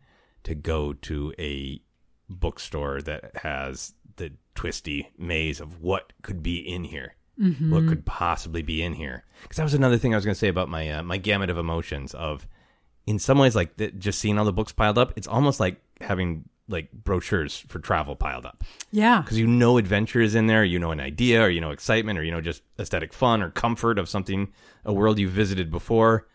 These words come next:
Speaker 1: you know, and I think just kind of going into a bookstore, just knowing, like, not knowing what you're gonna find,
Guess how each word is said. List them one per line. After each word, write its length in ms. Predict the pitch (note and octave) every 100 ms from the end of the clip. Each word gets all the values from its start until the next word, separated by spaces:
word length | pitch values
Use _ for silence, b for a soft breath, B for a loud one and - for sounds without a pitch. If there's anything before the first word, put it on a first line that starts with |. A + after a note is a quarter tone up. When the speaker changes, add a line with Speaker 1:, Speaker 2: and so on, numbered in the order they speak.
| _ _ _ -
Speaker 1:
you 80 |
know, 200 | G2+ G#2
and 200 | G#2 G2+
I 60 | F#2
think 340 | - G2 G2+
just 200 | F#2 F#2+
kind 160 | - F#2
of 180 | D#2 D#2
going 280 | G2+ G#2+ G#2
into 220 | F#2+ F#2
a 60 |
bookstore, 600 | E2 G#2+ - E2+ D#2 D#2 F2+ _
just 260 | - E2 -
knowing, 280 | F2+ F2 D#2
like, 140 | D#2 - -
not 240 | G2+ F#2 F#2
knowing 340 | F#2+ F#2 E2
what 220 | D#2+ F2 _ _ _
you're 180 | G2 F2
gonna 200 | F2 D#2
find, 560 | - G2 F2 C#2 C#2